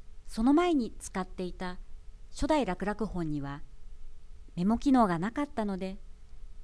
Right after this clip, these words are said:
未送信メール機能をメモ代わりに使っていました。アドレスを入力しなければ、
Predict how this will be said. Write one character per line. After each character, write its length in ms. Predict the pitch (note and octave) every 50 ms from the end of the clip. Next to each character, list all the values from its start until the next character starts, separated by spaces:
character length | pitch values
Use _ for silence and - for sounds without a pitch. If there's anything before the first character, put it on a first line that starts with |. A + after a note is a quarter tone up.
| - - - - - - -
未 120 | - D#3+ -
送 180 | - A3+ A#3
信 280 | A3+ - - A#3+ A#3 A3+
メ 140 | A#3 A#3+ A#3+
ー 40 | A#3+
ル 80 | B3
機 180 | B3 - B3 A#3
能 360 | G#3+ F#3+ F3 E3 D#3 D3+ D3+
を 80 | D3 - -
メ 100 | E3 E3+
モ 140 | E3 G3+ A3+
代 120 | C4+ C#4+ D#4
わ 60 | D#4+
り 60 | D4+
に 120 | B3 G3+ -
使 180 | - - F3+
っ 60 | D#3
て 140 | - - F3
い 60 | F3
ま 140 | F3 F3+ F#3+
し 80 | F#3 -
た。 240 | - E3 - - - - - - - - - - - - - - - - - - - - - - - - - - - - - - - - - - -
ア 120 | - E3+
ド 120 | - A3+ B3+
レ 100 | D4+ D4+
ス 120 | - - E4
を 100 | E4 D#4+
入 200 | D4+ D#4 D#4 D4+
力 220 | D#4+ D#4 D#4 D#4
し 120 | - -
な 100 | D4 D#4
け 120 | D4+ - A#3+
れ 120 | G#3 G3
ば、 200 | F3+ F3+ F3+ F#3